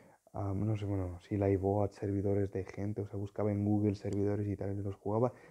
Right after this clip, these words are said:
De hecho, dato curioso, yo fui top uno, ¿vale? En una lobby de Liveboat,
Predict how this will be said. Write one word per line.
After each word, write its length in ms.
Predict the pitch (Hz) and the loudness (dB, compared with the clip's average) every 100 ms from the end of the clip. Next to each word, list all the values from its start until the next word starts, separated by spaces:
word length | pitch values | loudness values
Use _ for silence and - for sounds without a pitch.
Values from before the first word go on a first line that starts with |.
| - | 0
De 80 | 127 | 2
hecho, 200 | 131 - 104 | 4 2 2
dato 300 | 113 127 139 | 6 8 8
curioso, 420 | 131 113 98 - _ _ _ _ _ _ _ _ - | 6 4 2 -6 _ _ _ _ _ _ _ _ -2
yo 220 | 135 147 | 10 12
fui 200 | 147 135 | 12 6
top 260 | - 139 139 | 6 4 6
uno, 220 | 143 170 - _ _ _ _ | 2 0 -6 _ _ _ _
¿vale? 360 | - 113 156 196 | 0 2 2 0
En 140 | - 127 | 0 2
una 200 | 135 135 | 4 6
lobby 320 | 131 147 175 | 6 6 2
de 280 | 127 117 113 | 4 4 6
Liveboat, 680 | 127 131 107 117 98 - | 4 4 4 4 2 -2